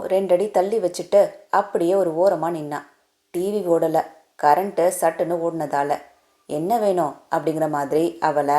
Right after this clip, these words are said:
அவன் கேள்வியோட பார்த்தான். "யாருக்கு நல்ல புத்தி கொடுன்னு கேக்குறீங்க?" அப்படின்னு கேட்டா மெகா. "ஏன், அதை பத்தி உனக்கு என்ன? ஏன், உனக்கு ரொம்ப ரொம்ப நல்ல புத்தி, நல்ல எண்ணம், நல்ல சிந்தனைன்னு ஏராளமா கொட்டி கிடக்குதா என்ன?"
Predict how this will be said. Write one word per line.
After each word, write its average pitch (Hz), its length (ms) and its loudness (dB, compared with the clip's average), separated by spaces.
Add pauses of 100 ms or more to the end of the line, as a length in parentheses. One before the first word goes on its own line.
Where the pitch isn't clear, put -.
(140)
அவன் 156 380 -2
கேள்வியோட 180 480 0
பார்த்தான். 135 380 -6 (320)
"யாருக்கு 220 440 -2
நல்ல 202 240 -2
புத்தி 190 200 -6
கொடுன்னு 185 320 0
கேக்குறீங்க?" 170 460 -4 (480)
அப்படின்னு 156 360 -4
கேட்டா 151 320 -2
மெகா. 147 340 -4 (480)
"ஏன், 165 380 2 (240)
அதை 156 220 0
பத்தி 160 260 -2
உனக்கு 165 360 -2
என்ன? 160 160 -2 (460)
ஏன், 185 280 2 (220)
உனக்கு 175 260 -2
ரொம்ப 180 260 2
ரொம்ப 180 240 4
நல்ல 180 320 2
புத்தி, 170 340 -2
நல்ல 185 360 0
எண்ணம், 175 360 -2
நல்ல 175 240 0
சிந்தனைன்னு 170 500 -4
ஏராளமா 175 440 0
கொட்டி 175 240 -4
கிடக்குதா 160 380 0
என்ன?" 170 240 -4